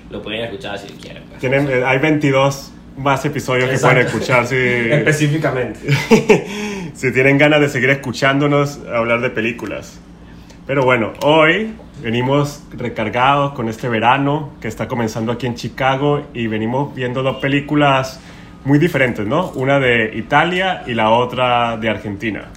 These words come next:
Speaker 1: Exacto. Eh, veníamos ya, hoy ya de-, entonces se enfrentan estos dos países, Italia y Argentina.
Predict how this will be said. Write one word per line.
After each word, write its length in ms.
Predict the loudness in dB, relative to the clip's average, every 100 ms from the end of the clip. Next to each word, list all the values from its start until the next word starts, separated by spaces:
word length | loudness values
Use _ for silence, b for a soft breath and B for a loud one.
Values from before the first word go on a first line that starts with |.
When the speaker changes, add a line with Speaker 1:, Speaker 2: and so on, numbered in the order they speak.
| -14
Speaker 1:
Exacto. 480 | -4 -2 -2 -8 -14 B B -8
Eh, 540 | 0 2 2 0 -2 0
veníamos 560 | 2 2 2 2 2
ya, 280 | 2 4 4
hoy 160 | 2 2
ya 160 | 0
de-, 140 | 0 -4
entonces 580 | -6 -8 -2 0 0 -2
se 340 | -4 -2 -6
enfrentan 420 | -6 -6 -4 -2
estos 200 | -2 -2
dos 120 | -4 -4
países, 440 | -2 0 -2 -6
Italia 400 | -6 -4 -2 0
y 80 | 0
Argentina. 720 | -2 -8 -6 -2 0 -2 -4